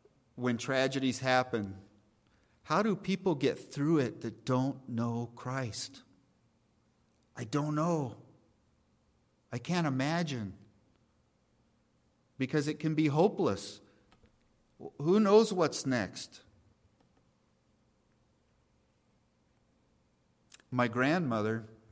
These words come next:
was raised in a Seventh-day Adventist <clears throat> background. So they believed in, they believed in the cross, they preached the cross,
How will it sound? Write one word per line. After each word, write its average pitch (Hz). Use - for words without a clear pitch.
was 104
raised 123
in 117
a 98
Seventh-day 127
Adventist 120
<clears throat> -
background. 107
So -
they 135
believed 139
in, 131
they 117
believed 135
in 160
the 156
cross, 110
they 127
preached 143
the 131
cross, 107